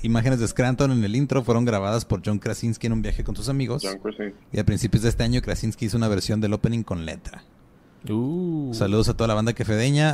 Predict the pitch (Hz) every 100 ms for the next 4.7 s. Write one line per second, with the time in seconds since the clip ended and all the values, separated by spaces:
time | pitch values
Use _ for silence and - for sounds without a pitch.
0 | 117 113 107 101 - 107 101 101 120 147
1 | 139 117 120 120 120 110 120 117 123 110
2 | 127 131 131 139 131 98 98 104 - -
3 | 85 - - - - - - - - -
4 | - - - - - 80 -